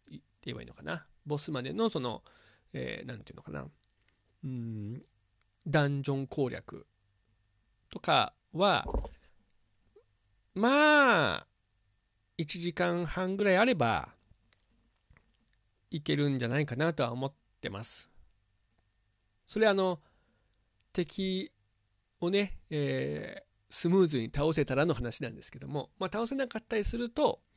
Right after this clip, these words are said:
少しレベル上げが必要になりますんで、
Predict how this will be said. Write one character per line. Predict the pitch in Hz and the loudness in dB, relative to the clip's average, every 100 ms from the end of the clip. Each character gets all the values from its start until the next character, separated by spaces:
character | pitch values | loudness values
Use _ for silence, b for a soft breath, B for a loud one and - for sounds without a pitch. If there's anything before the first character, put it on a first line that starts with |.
| B B B B B B - | B B B B B B -6
少 | 208 | -2
し | - | 2
レ | 139 135 | 2 4
ベ | 147 | 4
ル | |
上 | 135 123 | 2 0
げ | 127 | -2
が | 127 | -4
必 | 113 - | -6 -6
要 | 131 | -6
に | |
な | 123 | -4
り | 131 | -6
ま | 123 | -6
す | - | -8
ん | - 120 | -12 -6
で、 | - 180 - | -2 0 -2